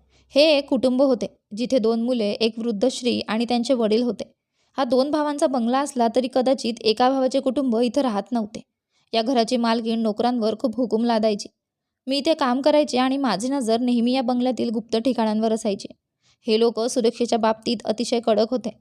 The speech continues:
या लोकांच्या बंगल्यात मी जेव्हाही शिरले तेव्हा माझी कडून झडती घेतली जायची.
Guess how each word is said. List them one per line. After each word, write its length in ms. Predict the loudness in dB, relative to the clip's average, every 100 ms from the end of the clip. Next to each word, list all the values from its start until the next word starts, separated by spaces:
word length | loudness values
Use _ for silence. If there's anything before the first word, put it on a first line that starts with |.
| _ _ _ _ 0
या 60 |
लोकांच्या 420 | 0 0 0 0 0
बंगल्यात 360 | 0 2 0 0
मी 80 | -2
जेव्हाही 380 | 0 2 2 0
शिरले 340 | -2 0 0
तेव्हा 260 | 0 0 0
माझी 220 | -2 0
कडून 280 | 2 2 2
झडती 340 | 2 0 0
घेतली 280 | -2 0 0
जायची. 300 | 0 -2 -6